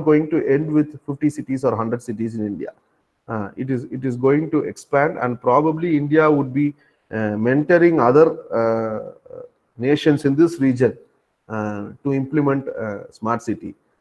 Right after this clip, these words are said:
Uh, you might, you might all be wondering, uh, if I, if I study this and, uh, do some work in India, how do I get a, uh, overseas opportunity?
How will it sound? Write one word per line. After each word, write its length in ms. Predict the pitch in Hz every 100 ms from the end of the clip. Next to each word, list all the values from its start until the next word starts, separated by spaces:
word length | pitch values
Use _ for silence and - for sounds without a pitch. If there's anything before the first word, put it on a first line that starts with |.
| _ -
Uh, 260 | 107 101 107 _ _ _
you 140 | 127
might, 180 | 139 127
you 160 | 131 143
might 320 | 147 143 -
all 180 | 107 156
be 180 | 165 156
wondering, 500 | 147 131 143 147 104 _ _ _ _ _ _ _ _ _ _ _ _ -
uh, 420 | 123 120 113 110 -
if 180 | 135 139
I, 60 | 156
if 320 | 143 151 151
I 300 | 151 123 -
study 400 | - - 143 170
this 280 | 151 143 -
and, 260 | 127 135
uh, 100 | 90
do 320 | 117 117 147 151
some 180 | 139
work 220 | 120 143 143
in 100 | 123
India, 260 | 120 120
how 180 | 107 110
do 200 | 139 147
I 60 | 127
get 240 | 123 120
a, 180 | 143 156 - _ _
uh, 280 | 107 107 101
overseas 540 | - 127 143 - 135 -
opportunity? 640 | 107 107 110 104 85 -